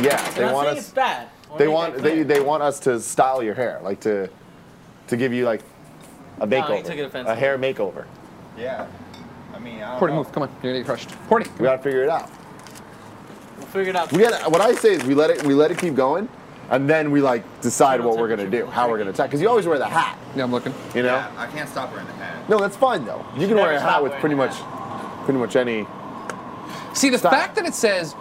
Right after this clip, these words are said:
Speaker 4: reheating instructions says to me it's already cooked.
Speaker 2: Okay.
Speaker 4: I understand the ribs do look raw.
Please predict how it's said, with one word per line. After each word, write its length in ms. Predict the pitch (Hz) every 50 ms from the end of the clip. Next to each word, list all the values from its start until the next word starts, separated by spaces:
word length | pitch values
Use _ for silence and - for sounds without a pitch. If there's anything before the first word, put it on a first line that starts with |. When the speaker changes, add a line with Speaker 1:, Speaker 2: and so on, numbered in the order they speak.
| - - - -
Speaker 4:
reheating 880 | 127 135 147 170 220 262 262 269 277 247 - - 226 226 202 208 190 170
instructions 840 | 160 151 - - - 160 143 - - - 104 - - - - - - - - - - - - - - - - - -
says 320 | - - 208 196 190 165
to 80 | 156 175
me 120 | 180 170
it's 120 | 156 -
already 360 | - 139 147 156 151 151 143 127
cooked. 380 | - - 120 - - - -
Speaker 2:
Okay. 300 | 208 - - 190 196 226 - -
Speaker 4:
I 120 | - 165 202
understand 340 | 226 254 254 - 247 240
the 40 | 208
ribs 200 | 185 208 220 226
do 140 | 147 180 233
look 140 | 220 202 -
raw. 300 | 190 190 151 117 -